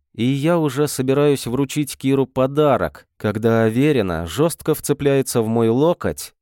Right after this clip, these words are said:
и едва различимо шепчет побелевшими губами: «Тимур, это звездец!»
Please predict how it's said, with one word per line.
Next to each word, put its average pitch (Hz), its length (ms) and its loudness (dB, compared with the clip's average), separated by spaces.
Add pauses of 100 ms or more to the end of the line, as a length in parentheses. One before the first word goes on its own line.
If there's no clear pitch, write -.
и 120 60 -2
едва 135 580 0
различимо 156 580 -2
шепчет - 600 -4
побелевшими 131 720 0
губами: 113 800 -2 (480)
«Тимур, 190 720 -2 (140)
это 170 420 -4
звездец!» 170 1000 -4